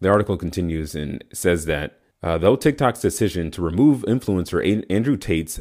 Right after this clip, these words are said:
account for misogynistic content, the company said val-, violated its policies, put the discussion in the spotlight,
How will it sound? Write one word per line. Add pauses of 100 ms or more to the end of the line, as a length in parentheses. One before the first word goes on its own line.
account
for
misogynistic
content,
the
company
said
val-,
violated
its
policies,
put
the
discussion
in
the
spotlight,